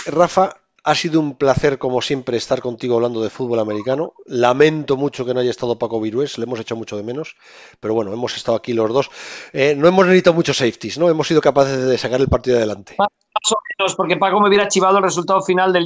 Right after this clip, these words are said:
Speaker 2: U S L A, U C L A Washington State, y mira.
Speaker 1: Eh, mira, eso ahí está. <laughs> Pues nada, la
Speaker 2: Pero
Speaker 1: semana que viene estaremos con él, eh, que, y bueno, y espero que os haya gustado aquí el mano a mano que hemos tenido Rafa y yo.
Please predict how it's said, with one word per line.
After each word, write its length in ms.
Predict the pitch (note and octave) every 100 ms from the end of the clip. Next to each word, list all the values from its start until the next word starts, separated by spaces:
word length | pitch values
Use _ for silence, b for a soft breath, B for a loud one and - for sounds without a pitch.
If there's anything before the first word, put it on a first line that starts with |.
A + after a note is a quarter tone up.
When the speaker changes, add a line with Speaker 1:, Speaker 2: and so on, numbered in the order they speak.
| E3
Speaker 2:
U 60 |
S 160 | F3 G3
L 160 | F3+ F3+
A, 40 |
U 320 | - E3 F3
C 200 | F3+ F#3
L 100 | F3
A 60 | E3+
Washington 420 | E3+ E3 E3 D#3
State, 400 | D3+ - E3+ F3+ D#3
y 40 |
mira. 240 | D3 C#3+ - _ _ _ _ A4+
Speaker 1:
Eh, 180 | C3+ D3
mira, 240 | D3 A#2+ B2
eso 220 | - C#3
ahí 160 | C3
está. 240 | C3 - B2
<laughs> 100 | A#2 - A#2+ - - - - G3 B B B
Pues 160 | E3 E3
nada, 160 | E3+
la 80 | C3
Speaker 2:
Pero 80 | E3
Speaker 1:
semana 240 | F#3 G3
que 120 | F3+ F3+
viene 360 | F3 E3 E3+ -
estaremos 640 | - - E3 F3 F3 E3
con 180 | - E3+
él, 260 | F#3 F#3+ F#3+ B B B B
eh, 640 | D#3 C#3+ C3+ B2+ A#2+ A#2
que, 600 | - B2+ A#2+ A2+ A2 G2+ F#2+
y 80 | A2+
bueno, 320 | G#2+ - - -
y 220 | C#3 A#2+
espero 340 | A#2 - C#3 B2+
que 100 | A#2+
os 120 | -
haya 180 | A#2+ A#2
gustado 380 | G#2+ - B2 A#2
aquí 220 | - B2
el 140 | A#2
mano 220 | B2+ B2
a 20 | A#2+
mano 200 | B2+ A#2+
que 60 |
hemos 200 | A#2 A#2
tenido 220 | A#2+ A#2+
Rafa 260 | A2+ G#2+ A2+
y 40 |
yo. 140 | C3